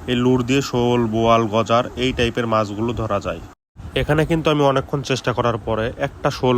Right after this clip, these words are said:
মাছ ধরতে পারছিলাম, যেটা মোটামুটি ভালো সাইজের একটা শোল মাছ, প্রায় হাফ কেজি হবে। তো এখানে কিন্তু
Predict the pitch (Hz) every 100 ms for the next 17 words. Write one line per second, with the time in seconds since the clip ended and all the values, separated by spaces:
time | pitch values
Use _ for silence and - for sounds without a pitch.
0 | 123 127 110 110 - 110 107 113 117 117
1 | 113 117 113 120 113 110 113 113 113 113
2 | 110 104 104 - 101 104 101 104 - -
3 | - - - - - 117 107 110 - 117
4 | 110 110 101 139 - - - - - -
5 | - 110 104 101 - - 143 151 147 139
6 | 135 127